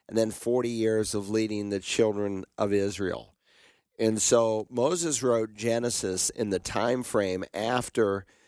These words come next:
the people were brought out of Egypt. So what time frame was that? Well, in First Kings six, which I've just turned to, it says, "And it came about in the four hundred and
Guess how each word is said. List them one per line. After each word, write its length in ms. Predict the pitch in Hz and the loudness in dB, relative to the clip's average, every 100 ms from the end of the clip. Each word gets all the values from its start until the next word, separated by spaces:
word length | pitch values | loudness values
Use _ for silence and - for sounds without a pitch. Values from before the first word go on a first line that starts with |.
| _ _ | _ _
the 140 | 101 95 | 0 0
people 560 | - 120 120 107 101 | 2 0 2 2 2
were 480 | 98 104 104 101 101 | 0 0 2 0 -2
brought 460 | 107 110 107 110 101 | -4 0 2 2 0
out 220 | 104 98 | -2 0
of 140 | 98 104 | 0 0
Egypt. 580 | 107 104 92 71 - | 0 -2 -4 -6 -6
So 260 | - 104 98 | -2 2 2
what 240 | 98 113 | 2 0
time 320 | 120 127 104 98 | 0 0 -2 -2
frame 300 | 117 101 98 | 0 0 0
was 200 | 95 104 | 0 2
that? 300 | 107 82 - | 2 0 -2
Well, 300 | 135 113 101 - - - _ | 0 2 0 -6 -20 -20 _
in 100 | 110 | -2
First 340 | - 135 143 - | 4 4 4 0
Kings 300 | 120 110 98 | -4 -2 0
six, 400 | - 113 90 - | 2 2 0 -6
which 180 | 104 | -2
I've 120 | 104 98 | -2 0
just 260 | 110 - | 0 0
turned 240 | 113 113 110 | 0 0 2
to, 140 | 101 | 0
it 100 | 90 | 2
says, 200 | 120 101 | -2 0
"And 120 | 92 | -4
it 80 | - | -2
came 180 | 127 131 | 0 2
about 300 | 120 110 104 | 2 0 0
in 60 | |
the 120 | 95 87 | -2 -6
four 440 | - 117 123 127 | -2 -2 0 -2
hundred 500 | 113 120 117 117 107 | -2 0 2 0 0
and 180 | 98 | -2